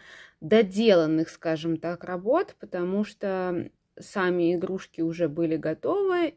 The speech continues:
и сейчас поменялось у них только у кого-то добавилась одежда, у кого-то поменялась. Игрушки забирают, и забирают их вот,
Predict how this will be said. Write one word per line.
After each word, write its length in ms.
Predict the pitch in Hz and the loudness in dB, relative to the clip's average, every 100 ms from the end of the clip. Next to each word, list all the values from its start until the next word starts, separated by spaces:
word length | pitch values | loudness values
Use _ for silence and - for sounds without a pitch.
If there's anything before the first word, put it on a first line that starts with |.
| - | -6
и 460 | 214 233 254 247 - | -6 -4 -4 -6 -10
сейчас 320 | - 214 220 | -6 -6 -6
поменялось 640 | - 180 180 196 202 202 | -6 -4 -2 -2 -4 -4
у 40 | 170 | -6
них 200 | 185 - | -6 -6
только 300 | 185 185 - | -6 -6 -8
у 60 | |
кого-то 340 | 165 175 165 160 | -4 -2 -2 -2
добавилась 540 | 170 220 302 294 269 | 0 2 4 2 0
одежда, 400 | 240 226 226 180 | -2 0 -2 -4
у 20 | |
кого-то 320 | 170 170 185 | -6 -6 -6
поменялась. 560 | - 196 190 175 143 147 | -8 -8 -2 -2 -4 -10
Игрушки 380 | 160 190 - - | -8 -8 -8 -12
забирают, 520 | 160 165 208 320 320 - - - - _ | -10 -4 0 0 0 -4 -20 -20 -20 _
и 300 | 220 240 - | 0 2 2
забирают 680 | 170 175 185 190 233 214 208 | 0 -2 0 0 0 0 -2
их 180 | 202 - | -6 -2
вот, 240 | 170 170 | -2 -4